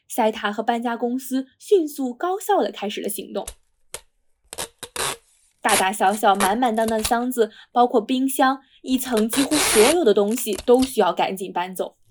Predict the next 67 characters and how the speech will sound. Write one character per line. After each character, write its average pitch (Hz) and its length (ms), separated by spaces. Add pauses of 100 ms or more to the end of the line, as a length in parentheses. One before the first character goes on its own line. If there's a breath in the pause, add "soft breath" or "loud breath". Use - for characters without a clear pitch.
(380)
因 269 100
为 262 60
他 254 80
们 277 140
不 277 140
知 294 100
道 277 220
Noriko 220 440
的 196 100
丈 214 240
夫 208 140
是 311 240
否 - 180
会 202 140
突 - 140
然 185 160
回 - 160
家。 - 280 (340)
塞 208 240
塔 208 160
他 202 160
们 202 160 (200 loud breath)
还 214 140
设 254 200
立 233 80
了 208 80
一 196 100
个 240 100
障 254 240
碍， - 260 (580)
这 - 100
样 240 300 (120)
即 294 140
使 339 100
她 285 140
丈 320 220
夫 285 100
回 - 200
来 294 160
了， - 260 (160)
也 226 160
不 220 140
能 233 120
很 208 200
快 330 220
地 196 120
进 185 180
入 190 80
房 208 260
间。 220 200 (520)
不 226 80
到 240 120
两 226 200
个 220 100
小 214 200
时， 185 320 (240 loud breath)
整 202 160
个 196 100
屋 277 220
子 262 260 (120 soft breath)
好 - 160
像 202 160
都 220 100
被 208 100
掏 190 240
空 185 240
了。 - 180